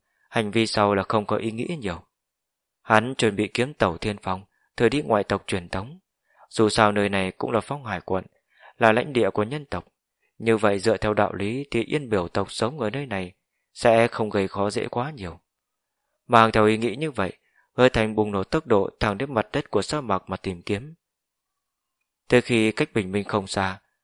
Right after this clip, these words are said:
rốt cuộc hắn đã tìm được một tòa thành trì của Yên Biểu tộc. Khi tới gần, sương mù ở bên trong Yên Biểu tộc bốc lên,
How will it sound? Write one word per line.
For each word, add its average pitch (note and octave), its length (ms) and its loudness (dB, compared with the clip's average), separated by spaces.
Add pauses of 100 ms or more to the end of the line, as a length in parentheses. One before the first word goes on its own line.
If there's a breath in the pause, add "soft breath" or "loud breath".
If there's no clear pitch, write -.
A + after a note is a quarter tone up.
(200)
rốt D#3 220 0
cuộc G#2 240 4
hắn G#2 220 -2
đã - 80 -2
tìm G#2 240 -2
được G2+ 200 -2
một G2+ 180 -2
tòa G2+ 140 2
thành G2+ 220 -4
trì G2+ 220 -6
của - 180 -4
Yên D3 200 -6
Biểu F#2 140 -4
tộc. - 320 -10 (540)
Khi A#2+ 140 4
tới C#3+ 220 2
gần, G2 320 0
sương D3+ 300 -2
mù G#2 140 4
ở F#2+ 120 4
bên G#2+ 200 0
trong G#2+ 220 -2
Yên D3+ 200 -6
Biểu F#2+ 140 -2
tộc - 220 -4
bốc D3 240 -4
lên, G2 200 -4